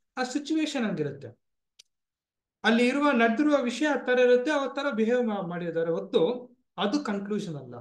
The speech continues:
ಆ ತರನೇ ನಮ್ ವಿಷಯ ಕೂಡ. ಈಗ ನಮ್ ಫ್ಯಾಮಿಲಿಯಲ್ಲಿ ತಗೊಳ್ಳಿ, ಇಲ್ಲ ನಮ್ job, ಎಲ್ ಬೇಕಾದ್ರೆ ತಗೊಳ್ಳಿ, ಏನೋ ನಾವು ಮಾಡಿರ್ತೀವಿ ಅದು ತಪ್ಪಾಗಿ ಇರುತ್ತೆ. ನಮ್ family ಏನ್ ಹೇಳ್ತಾರೆ, "ನೀನೆಲ್ಲ ಯಾಕೆ ನೀನು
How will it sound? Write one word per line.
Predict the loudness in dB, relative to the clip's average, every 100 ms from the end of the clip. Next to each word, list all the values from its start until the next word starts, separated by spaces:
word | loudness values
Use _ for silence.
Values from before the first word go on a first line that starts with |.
| -16 -6
ಆ | -4 0
ತರನೇ | 0 2 0 -2
ನಮ್ | -2 -4
ವಿಷಯ | -6 -4 -4 -4
ಕೂಡ. | -10 -6 -6 -8 _ _ _ _ 0
ಈಗ | 4
ನಮ್ | 4 4 0
ಫ್ಯಾಮಿಲಿಯಲ್ಲಿ | 0 -2 -2 -4 -4
ತಗೊಳ್ಳಿ, | -6 -8 -12 -16 _ _ _ _ _ _ _ _ -2
ಇಲ್ಲ | 0 0
ನಮ್ | -2 -2
job, | 0 0 0 -4 -18 _ _ -2
ಎಲ್ | 4 6 6
ಬೇಕಾದ್ರೆ | 0 4 4 2
ತಗೊಳ್ಳಿ, | 0 0 -2 -4 -14 _ _ _ _ _ _ _ _ _ 0
ಏನೋ | 4 6 6 6
ನಾವು | 6
ಮಾಡಿರ್ತೀವಿ | 6 4 4 -2 0
ಅದು | 0 0
ತಪ್ಪಾಗಿ | -4 -2 0 0 0
ಇರುತ್ತೆ. | -2 -2 -10 -10 _ _ _ _ -2
ನಮ್ | 0 2
family | 0 2 0
ಏನ್ | 0
ಹೇಳ್ತಾರೆ, | 0 -2 -8 -8 -14 -20 _ _ _ -8
"ನೀನೆಲ್ಲ | -6 -4 -4 -4 -4
ಯಾಕೆ | -6 -6 -6
ನೀನು | -4 -6 -4